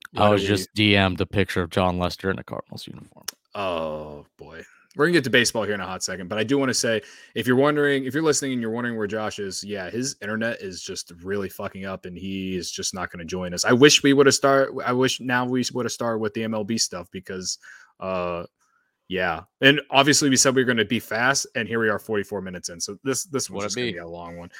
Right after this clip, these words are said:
Speaker 2: It is what it is, man. Um, so yeah, let's, uh, I guess we're gonna transition to the M L B trade deadline. Um, before, <laughs> I guess before we really transition, I said my piece on Cubs on Tap the other day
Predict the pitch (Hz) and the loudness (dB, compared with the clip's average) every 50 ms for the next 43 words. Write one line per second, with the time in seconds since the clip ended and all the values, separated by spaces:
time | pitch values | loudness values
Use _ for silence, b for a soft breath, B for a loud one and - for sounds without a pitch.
0 | B B B B B B 143 165 165 151 135 139 147 131 120 110 110 101 92 90 | B B B B B B 8 8 8 8 6 6 6 6 6 6 4 0 0 -2
1 | 101 98 101 101 98 104 - - 113 117 120 123 123 120 120 117 117 117 117 120 | -6 -6 -6 -6 -6 -8 -10 -8 -4 -2 0 2 2 2 0 0 -2 -4 -6 -10
2 | _ _ _ _ _ _ - - - 170 175 180 175 147 110 98 92 _ - 131 | _ _ _ _ _ _ -6 -2 2 4 8 8 8 8 8 4 0 _ -2 0
3 | 139 147 143 - - - - 151 147 143 139 139 139 139 139 139 123 - _ _ | 0 0 0 0 -2 0 2 4 4 4 4 4 2 2 2 0 -2 -6 _ _
4 | _ - 120 113 127 123 120 - 143 131 127 135 131 127 - - 135 131 127 123 | _ -6 -4 -2 0 0 -2 0 -2 0 0 0 0 -2 -2 -4 -4 -4 -2 -4
5 | 131 127 123 131 120 - 127 123 120 120 120 120 120 120 120 120 123 117 110 117 | -4 -6 -6 -8 -8 -6 -6 -4 -4 -2 -2 -2 -4 -4 -4 -4 -4 -4 -4 -4
6 | 117 117 110 107 - - 127 127 123 120 127 123 120 123 123 123 123 123 120 120 | -4 -4 -4 -6 -4 -2 0 0 0 0 0 -2 -2 -2 -4 -2 -2 -2 -4 -4
7 | 120 B B B B B B B B B B B B B B B B _ _ _ | -8 B B B B B B B B B B B B B B B B _ _ _
8 | _ _ _ - 139 151 156 156 156 151 151 147 - - 214 214 208 196 190 - | _ _ _ 2 4 6 6 6 4 4 0 4 10 12 12 12 12 8 4 0
9 | - 147 - 208 190 202 202 - - 151 135 - - 151 151 151 147 139 131 120 | -2 0 2 2 2 2 2 0 -2 -4 -6 -6 -2 0 4 4 4 4 2 0
10 | 117 120 123 123 123 123 120 120 113 - 127 123 113 117 117 - 135 131 - - | -2 -2 -2 -2 0 -2 -2 -4 -4 -6 -8 -8 -6 -6 -8 -8 -10 -10 -8 -6
11 | 147 170 - - 202 185 170 143 135 127 127 127 - - 127 120 117 - - 107 | -4 -2 -2 0 0 -2 -2 -2 -2 0 0 -2 -2 -4 -6 -4 -4 -4 -6 -6
12 | 110 107 - 117 113 107 110 104 104 - 110 104 101 - - 107 104 104 104 101 | -8 -10 -8 -8 -8 -8 -8 -10 -12 -10 -10 -10 -10 -8 -8 -8 -6 -6 -6 -6
13 | 98 92 101 101 101 101 98 98 101 | -6 -6 -6 -6 -4 -4 -4 -6 -6